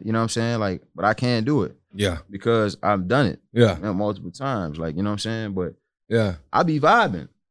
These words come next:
Speaker 2: That's
Speaker 1: Like, I
Speaker 2: it.
Speaker 1: be vibing, bro. Like, I, I, I be vibing. Like, if, if this your move, whatever your move with it, we gonna go with that. Like,
Speaker 2: Yeah.
Speaker 1: if you, if you chilling, then we chilling. If you
Speaker 2: Yeah.
Speaker 1: not chilling, then fuck, we, we <laughs> not chilling. We could go do something.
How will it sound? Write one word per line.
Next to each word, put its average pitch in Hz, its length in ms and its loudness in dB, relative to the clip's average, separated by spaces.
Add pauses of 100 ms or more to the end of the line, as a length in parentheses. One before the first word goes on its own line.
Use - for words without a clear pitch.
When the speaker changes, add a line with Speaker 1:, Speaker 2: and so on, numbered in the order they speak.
Speaker 2:
That's 104 180 2
Speaker 1:
Like, 156 80 12
I - 20 10
Speaker 2:
it. - 60 10
Speaker 1:
be 156 60 4
vibing, 151 440 6
bro. 143 160 6
Like, 139 160 8
I, 139 260 8
I, 120 80 6
I - 20 8
be 127 160 6
vibing. 123 380 6
Like, 92 180 0
if, 92 100 -4
if 87 180 -6
this 120 200 -6
your 113 100 -2
move, 147 280 0
whatever 139 220 0
your 139 120 2
move 147 220 -2
with 147 100 -4
it, 147 40 -2
we 143 120 -2
gonna 151 140 -4
go 226 120 -2
with 170 140 -4
that. 92 260 -6
Like, 101 180 -2
Speaker 2:
Yeah. 98 160 2
Speaker 1:
if 107 160 -6
you, 151 180 -2
if 135 100 0
you 156 100 -2
chilling, 202 380 -2 (520)
then 139 200 -2
we 156 100 0
chilling. 185 400 -4 (140)
If 104 120 -20
you 139 100 -14
Speaker 2:
Yeah. - 60 -4
Speaker 1:
not 196 160 2
chilling, 208 340 -2
then 160 200 -2
fuck, 117 260 -4
we, 151 320 -10
we 135 160 -14
<laughs> - 20 -4
not 160 320 -2
chilling. 233 220 0
We 165 100 2
could 160 120 -6
go 180 120 2
do 240 180 4
something. 120 320 -2